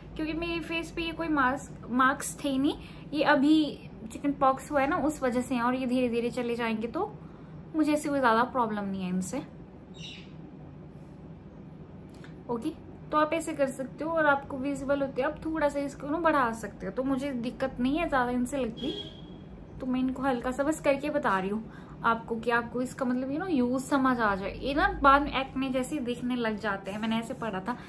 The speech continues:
हाँ, ये वैसे ही दे-, देख सकते हैं, वैसे ही, you know, अ, ऐसे spot बन जाता है, तो ये धीरे धीरे ठीक हो जाएंगे, तो हमें कोई दिक्कत नहीं है।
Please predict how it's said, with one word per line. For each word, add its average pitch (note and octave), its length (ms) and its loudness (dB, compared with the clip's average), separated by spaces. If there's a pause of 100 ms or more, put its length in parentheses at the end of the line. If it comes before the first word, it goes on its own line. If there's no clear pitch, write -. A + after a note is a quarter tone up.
(240)
हाँ, C4+ 220 10
ये C#4+ 100 6
वैसे C#4+ 300 4
ही D4+ 160 0
दे-, A3+ 260 2
देख B3+ 240 2
सकते - 260 -4
हैं, A3 80 0
वैसे B3+ 260 0
ही, B3+ 100 -4 (480)
you C4 100 2
know, F#4 120 4 (100)
अ, F3+ 380 6
ऐसे B3+ 380 4
spot A3+ 400 0
बन G#3+ 180 2
जाता F#3 320 0
है, F#3 260 -8
तो - 140 -12
ये C#4+ 60 -4
धीरे C4 200 2
धीरे A#3 320 2
ठीक A3+ 220 -2
हो A3 140 -2
जाएंगे, F#3 320 -6
तो A3 100 -6
हमें G#3 180 -4
कोई G#3 100 -4
दिक्कत - 360 -6
नहीं C4 120 4
है। E4 80 2